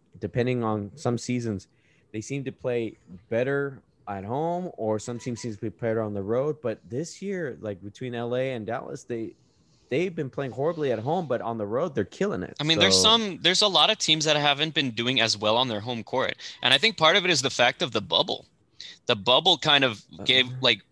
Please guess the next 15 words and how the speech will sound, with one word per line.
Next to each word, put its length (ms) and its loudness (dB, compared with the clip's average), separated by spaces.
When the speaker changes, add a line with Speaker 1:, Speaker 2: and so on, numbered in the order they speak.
Speaker 2:
got 180 4
rid 120 4
of 80 4
the 60 6
mentality 560 6
of 100 -2
home 240 -2
court 200 0
advantage. 720 2
It's 140 -2
like, 160 2
you 100 2
can 160 0
win 160 6
anywhere. 440 0